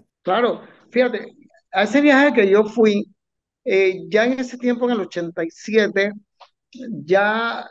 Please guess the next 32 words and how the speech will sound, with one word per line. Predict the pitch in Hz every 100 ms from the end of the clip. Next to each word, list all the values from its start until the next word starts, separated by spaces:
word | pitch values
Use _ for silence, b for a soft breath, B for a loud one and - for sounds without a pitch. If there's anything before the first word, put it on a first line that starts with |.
| -
eh, | 196 185 185 180 180 175 202
Nueva | 185 190 190
York | 202 226
comen-, | 208
estaba | 165 - - 208
comenzando | 214 180 165 190 196
a | 208
bajar | 185 131 - 214 185 160 -
la | 160 165
intensidad | 165 170 170 175 170 175 190
de | 202
las | 202 185
actividades, | 175 165 156 160 165 170 190 - - b b b b -
eh, | 160 156 151 151 151 165 175 160 156
eh, | 160
de | 151 151
bailes | 165 196 196 202 190
y |
todo. | 170 180 185 185 185 _
Ya | 180
los | 196
artistas | 202 202 196 214
comenzaban | 196 160 - 175 190 196 -
a |
emigrar | 165 156 160 170
un | 180 175
poco | 175 185
para, | 175 165 160 156 -
para | 160
Puerto | - 160 - 151
Rico, | 165 170 185 185 175 -
Miami. | 165 156 160 160 165 175